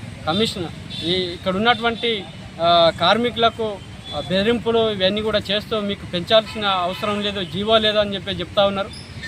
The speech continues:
కానీ మీ-, మిగతా మున్సిపాలిటీలో జీవో లేదే ఈరోజు పంతొమ్మిది వేల ఐదు వందలు ఇస్తున్నారా?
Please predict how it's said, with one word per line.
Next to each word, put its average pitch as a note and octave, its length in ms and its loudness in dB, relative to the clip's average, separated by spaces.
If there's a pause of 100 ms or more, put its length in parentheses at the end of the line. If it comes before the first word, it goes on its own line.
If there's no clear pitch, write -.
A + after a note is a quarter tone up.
కానీ A3+ 160 4
మీ-, G#3 380 0
మిగతా A3+ 420 2 (300)
మున్సిపాలిటీలో A3+ 680 0
జీవో A3 340 -4
లేదే A3+ 360 -2
ఈరోజు G#3+ 240 -8 (100)
పంతొమ్మిది G#3+ 340 -8
వేల G#3 220 -4
ఐదు F#3 160 -8
వందలు G3 260 -10
ఇస్తున్నారా? G3+ 520 2